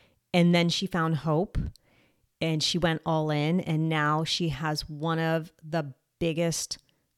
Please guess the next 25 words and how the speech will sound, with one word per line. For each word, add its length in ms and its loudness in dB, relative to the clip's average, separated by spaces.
podcasts 920 -2
on 120 4
the 80 0
planet. 420 -4
So, 460 6
you 140 4
know, 360 4
you 200 2
have 300 0
to 100 2
glom 480 4
on, 580 4
I 120 6
think, 280 2
when 120 4
you're 140 4
a 40 -4
creative 480 -2
person 380 0
to 120 0
stories 520 0
like 240 -2
that, 380 2
because 400 -2
that, 600 2